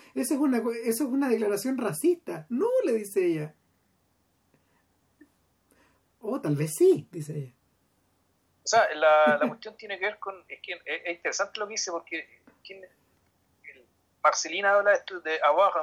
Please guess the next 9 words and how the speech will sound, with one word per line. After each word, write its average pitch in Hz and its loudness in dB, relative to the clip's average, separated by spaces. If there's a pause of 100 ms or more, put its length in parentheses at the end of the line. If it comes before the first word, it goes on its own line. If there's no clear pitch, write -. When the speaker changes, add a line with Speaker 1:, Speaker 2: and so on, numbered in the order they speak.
(140)
Speaker 2:
avoir 151 0 (120)
envie, 165 -14
o - -20
sea, 175 -4
esto - -10
de 165 -6
tener 160 -6
ganas. 165 0 (240)
Speaker 1:
Exacto. 226 -2